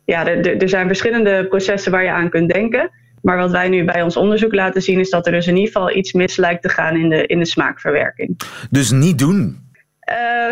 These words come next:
Speaker 1: nou ja, en, en als je dat doet, probeer eraan te denken en je toch wel wat meer nog te focussen op de smaak van het eten.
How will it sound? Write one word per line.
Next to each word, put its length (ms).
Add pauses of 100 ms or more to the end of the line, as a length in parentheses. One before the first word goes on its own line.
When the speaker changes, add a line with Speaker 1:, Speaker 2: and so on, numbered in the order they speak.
(120)
Speaker 1:
nou 160
ja, 260
en, 120
en 220
als 260
je 60
dat 140
doet, 160
probeer 340
eraan 220
te 120
denken 340
en 80
je 100
toch 180
wel 180
wat 160
meer 220
nog 160
te 100
focussen 500
op 80
de 80
smaak 400
van 180
het 120
eten. 440